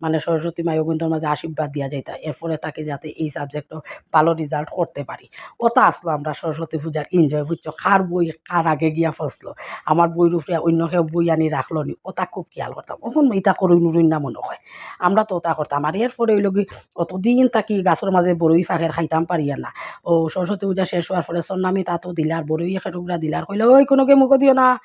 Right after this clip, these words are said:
এখনো বাকি রয়েছে মন্ত্র পড়া।" তো ব্রাহ্মণের মন্ত্র কইলা, আর ও সন্নামিতে আর বড়ইয়া খাইলাম, মানে ও মুখ খুললো বড়ই খাইতে পারবো। ও বটেও আসলে আমরা সরস্বতী পূজার এনজয়।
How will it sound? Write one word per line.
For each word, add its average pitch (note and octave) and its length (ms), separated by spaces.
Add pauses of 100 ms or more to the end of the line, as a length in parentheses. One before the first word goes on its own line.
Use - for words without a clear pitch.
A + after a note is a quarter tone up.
(220)
এখনো A3+ 240
বাকি A3+ 200
রয়েছে B3+ 200
মন্ত্র A3 280
পড়া।" A3 180 (340)
তো - 120
ব্রাহ্মণের F3+ 380
মন্ত্র F3+ 320
কইলা, B3+ 340 (240)
আর E3+ 180
ও F3 60 (400)
সন্নামিতে A3 420
আর G3 80
বড়ইয়া E3+ 340
খাইলাম, D#3+ 360
মানে D#3+ 200
ও F#3 60
মুখ F3+ 300
খুললো F3+ 240
বড়ই D#3+ 260
খাইতে D#3 280
পারবো। C#3+ 240 (300)
ও - 120
বটেও D#4 360
আসলে F3+ 180
আমরা E3+ 180
সরস্বতী E3 400
পূজার D#3+ 280
এনজয়। D#3+ 440